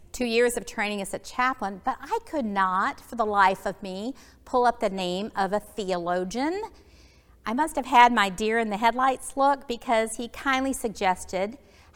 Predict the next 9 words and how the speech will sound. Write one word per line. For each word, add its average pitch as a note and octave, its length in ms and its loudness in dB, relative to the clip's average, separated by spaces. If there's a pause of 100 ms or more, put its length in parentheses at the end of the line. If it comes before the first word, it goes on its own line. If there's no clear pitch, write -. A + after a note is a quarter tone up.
"How A3+ 180 12
about A3+ 640 4
Karl F3 440 4
Barth?" F4 540 6 (960)
As B3+ 160 -2
if D4+ 180 -2
that C4 160 6
was C#4 140 4
someone A3+ 480 2